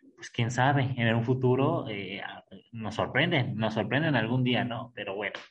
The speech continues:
ya lo veremos más adelante. Quiero dejar y terminar ya este tema y antes de pasar a, a, a sus, pues, despedidas, con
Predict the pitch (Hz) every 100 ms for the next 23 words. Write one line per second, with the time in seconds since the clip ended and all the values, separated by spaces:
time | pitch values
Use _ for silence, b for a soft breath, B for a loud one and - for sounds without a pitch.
0 | _ 131 147 147 120 123 107 101 - B
1 | B B 127 131 131 113 - - - 147
2 | 160 131 120 123 131 - B B _ 120
3 | 120 110 110 120 120 120 117 113 113 113
4 | - 113 131 127 117 131 123 - 107 107
5 | 104 107 101 98 - 95 104 101 98 95
6 | 101 110 - - 95 - 95 - - _
7 | b b _ 104 110 95 104 131 127 110
8 | - - B B B B - 127 127 127
9 | 127 131 127 127 123 -